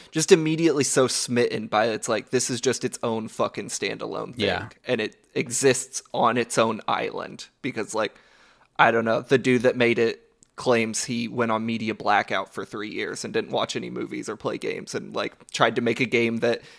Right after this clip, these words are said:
Speaker 1: in every respect was not like any other
Speaker 2: Yeah.
Speaker 1: games. And it's like,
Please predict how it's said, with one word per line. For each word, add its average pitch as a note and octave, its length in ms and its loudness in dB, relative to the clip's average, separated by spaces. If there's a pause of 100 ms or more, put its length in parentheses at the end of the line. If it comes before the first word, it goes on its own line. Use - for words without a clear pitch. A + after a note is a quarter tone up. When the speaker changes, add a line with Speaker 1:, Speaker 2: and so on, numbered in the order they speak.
Speaker 1:
in C#3 240 2
every D3 320 6
respect C3 600 2
was A#2+ 120 -4
not A#2 200 6
like A2+ 200 2
any A#2 220 -2
other G#2+ 160 2
Speaker 2:
Yeah. F2+ 100 2
Speaker 1:
games. F#2+ 300 -4
And A#2 80 -8
it's A#2+ 140 -4
like, B2 140 0